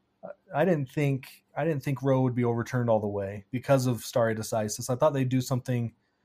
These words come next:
kind of a more conservative, modest approach, kinda like what they did with Roe, with Casey,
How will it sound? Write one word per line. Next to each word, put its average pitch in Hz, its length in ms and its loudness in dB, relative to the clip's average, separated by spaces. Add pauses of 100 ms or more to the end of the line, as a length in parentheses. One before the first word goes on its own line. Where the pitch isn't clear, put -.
(120)
kind 131 160 4
of 120 60 4
a 120 140 4
more 123 580 2
conservative, 123 680 0
modest 117 400 2
approach, 113 460 -2
kinda 190 200 4
like 143 180 6
what 135 100 -2
they 123 100 -2
did 120 160 -2
with 113 160 -6
Roe, 120 240 0
with 127 240 -6
Casey, 113 600 -2